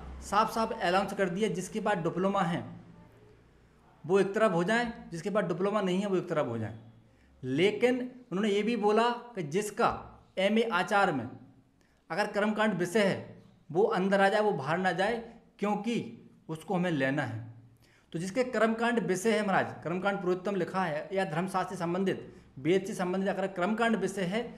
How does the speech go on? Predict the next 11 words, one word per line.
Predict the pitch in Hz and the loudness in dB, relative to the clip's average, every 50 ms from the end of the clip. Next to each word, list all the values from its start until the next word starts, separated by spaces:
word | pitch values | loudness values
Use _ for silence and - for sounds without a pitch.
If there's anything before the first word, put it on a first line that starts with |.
| - - - - - - - | -16 -20 -20 -20 -16 -6 -2
और | 175 156 156 | -2 0 2
डिप्लोमा | 165 190 185 226 233 233 233 226 | 0 2 4 4 4 6 6 4
नहीं | 202 190 190 208 | 4 4 4 2
है | 220 | 2
तो | 220 220 | 2 2
आप | 202 190 - - | 0 0 0 -2
चिंता | 185 185 190 208 202 | -2 0 2 2 0
मत | 196 190 - - | 0 -2 -4 -2
करो, | 202 214 240 233 233 - - - - - - - - | 0 0 0 0 -2 -6 -12 -16 -20 -20 -16 -4 0
आपको | 170 175 175 - 202 185 | 2 2 2 2 2 2
लेंगे। | 151 127 120 117 113 107 113 | 2 2 0 -2 -4 -6 -8